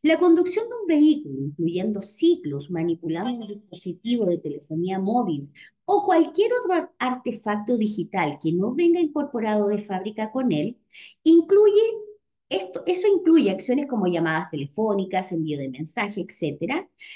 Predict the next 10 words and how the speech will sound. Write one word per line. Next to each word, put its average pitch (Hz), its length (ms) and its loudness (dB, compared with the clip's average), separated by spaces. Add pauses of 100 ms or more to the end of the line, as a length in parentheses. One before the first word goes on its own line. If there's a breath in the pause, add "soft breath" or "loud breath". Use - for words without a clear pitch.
(240 loud breath)
Eh, 214 880 4 (320)
claramente 339 560 4
que 294 120 -2
va 220 100 0
a 226 40 -6
ser 269 180 -6
sancionado 196 760 -2
por 160 160 -4
esta 151 220 -10
ley. - 260 -16